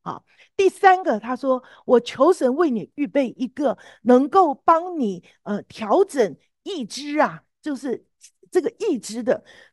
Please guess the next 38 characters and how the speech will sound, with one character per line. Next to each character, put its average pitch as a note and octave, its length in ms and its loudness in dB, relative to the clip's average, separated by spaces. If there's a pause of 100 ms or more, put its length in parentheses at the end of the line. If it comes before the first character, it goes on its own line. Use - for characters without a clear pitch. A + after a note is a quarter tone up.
这 A4 140 4
个 D4+ 300 4 (160)
廖 F4 220 0
智 E4 220 -8
说， D#4+ 340 -4 (220)
当 A4+ 240 0
时 C4+ 140 -14
他 D4+ 180 -8
听 E4+ 300 -10
到 E4 120 2
这 E4 140 -2
样 D4 100 0
子 A#3+ 140 -12
一 C4 80 -12
个 C#4 140 -6
祷 - 260 -18
告 B3 180 2
的 A3 60 -4
时 E3+ 180 -16
候 F3 200 -10
啊， F#3 260 -16 (460)
他 A#4+ 180 -4
就 G#4+ 160 4
在 G#4 160 2
电 G#4 260 6
话 F#4 240 0
里 C4 120 -2
面 C4 160 -2
就 E4 120 -2
笑 E4+ 360 -4
出 - 220 -12
来 F#3+ 180 -8
了 G#3 180 -6 (320)
，“怎 A3 220 -2
么 B3+ 100 4
可 A#3 460 -4
能 G#3 400 -2
啊？ A#3+ 200 0